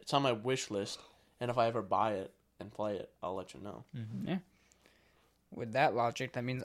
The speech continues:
Speaker 3: I'll probably <laughs> end up fucking buying it and playing it randomly someday and be like, "Chris, you ever heard of Wrench?" And he's like,
Speaker 1: Have you tried it?
Speaker 2: Yeah.
Speaker 3: He's like, "Yeah, dude, I tried to play that on my Quest too." And I'm like,
Speaker 1: That's
Speaker 3: Chris,
Speaker 1: not
Speaker 3: that,
Speaker 1: what I
Speaker 3: Chris,
Speaker 1: sound
Speaker 2: That's not
Speaker 1: like,
Speaker 2: what he
Speaker 1: even
Speaker 2: sounds like at
Speaker 1: remotely.
Speaker 2: all.
Speaker 3: I'm like, "Chris, that, that was forty years ago."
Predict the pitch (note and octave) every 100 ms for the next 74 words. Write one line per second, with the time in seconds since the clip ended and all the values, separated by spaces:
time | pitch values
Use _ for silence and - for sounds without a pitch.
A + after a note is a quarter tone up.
0 | - F3+ F#3+ E3 C#3 - D#3+ E3 F#3+ F3
1 | G#3+ G3 E3+ D3 D#3+ F3 F#3 F3 D#3+ D#3+
2 | D#3 C3 E3 G#3 E3+ C#3+ D3+ D#3 C#3 D3
3 | C#3+ B2+ B2+ C#4 A#3 G3 A3 A3 G3+ F#3
4 | A3 - C3 A#2+ - - B2 A#2+ C3 B3
5 | - A#2+ A#2 C#3+ B2+ - E3+ F3 C#4 D#4+
6 | G3 C3 B2+ C#3+ E3+ - F#3 D3 D3+ E3+
7 | D#3 D#3+ D3 - D#3+ D#3+ A3 G#3 A#2 G#2+
8 | A2 _ - - - - - A2 B2+ -
9 | C3+ A#2 G#2 - G#2+ G#2+ B2 A2 G#2+ G#2+
10 | G2+ C3 A2 A2+ A2+ A#2 G#2 G2 F#2+ D#3
11 | C#3 C3 - F3+ E3 - D3 A#2 D2 -
12 | D3 D3+ D3 - - D#3 D3 C3 D#3 E3
13 | G#2+ G2+